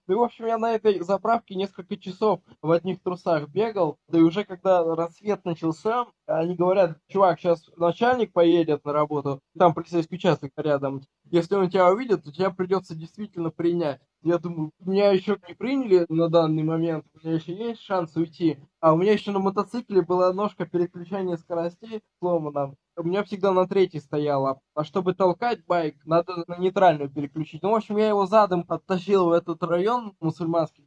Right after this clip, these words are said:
Аж за пять долларов переключили плоскогубцами скорости на нейтралку.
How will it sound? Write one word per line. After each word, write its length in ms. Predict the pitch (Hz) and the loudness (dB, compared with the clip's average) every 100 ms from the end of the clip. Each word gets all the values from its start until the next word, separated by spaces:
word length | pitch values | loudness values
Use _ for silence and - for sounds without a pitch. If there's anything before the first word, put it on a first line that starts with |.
| - | -8
Аж 200 | 165 156 | -6 -4
за 140 | 165 | -4
пять 280 | 175 190 165 | -4 -6 -4
долларов 420 | 180 202 202 175 - - | -4 -4 -4 -6 -8 -14
переключили 840 | 165 165 175 165 202 180 165 156 _ 147 | -12 -10 -12 -10 -6 -2 -2 -4 _ -10
плоскогубцами 800 | 165 - 180 175 170 - 156 | -10 -6 -6 -6 -6 -14 -14
скорости 540 | 147 - 214 202 - 165 | -10 -6 -4 -6 -6 -4
на 140 | 156 | -2
нейтралку. 680 | 156 160 - 160 139 - | -2 -4 0 0 0 -4